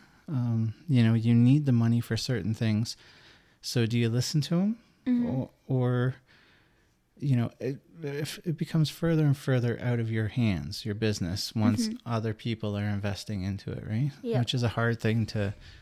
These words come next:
Speaker 1: hard thing to let go. And it's a hard thing to deal with too, because if you've seen it and you, you grew it
Speaker 2: Mm-hmm.
Speaker 1: to the point where people are interested in it now, you have to,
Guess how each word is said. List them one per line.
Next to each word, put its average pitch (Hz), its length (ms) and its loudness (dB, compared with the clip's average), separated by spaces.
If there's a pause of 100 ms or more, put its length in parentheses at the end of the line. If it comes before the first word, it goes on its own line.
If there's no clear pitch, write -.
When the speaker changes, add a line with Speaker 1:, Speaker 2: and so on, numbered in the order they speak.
(560)
Speaker 1:
hard 135 240 2
thing 127 200 0
to 104 60 0
let 107 220 0
go. 107 360 2 (540)
And 120 120 2
it's 110 120 0
a 113 80 2
hard 117 200 0
thing 113 180 -2
to 98 60 0
deal 120 280 2
with 98 160 -4
too, 104 260 -2 (800)
because 120 240 0
if 113 100 0
you've 123 180 2
seen 151 320 2
it 110 200 4 (300)
and 120 280 0
you, 113 260 -2 (100)
you 123 240 -2
grew 135 380 4
it 120 220 2 (320)
Speaker 2:
Mm-hmm. 247 300 -4 (640)
Speaker 1:
to 135 120 -2
the 120 80 2
point 123 240 0
where 117 120 -2
people 127 300 -4
are 104 120 0
interested 113 500 -2
in 151 160 2
it 98 120 2
now, 92 280 -4 (280)
you 123 140 -2
have 131 360 -2
to, 110 300 -2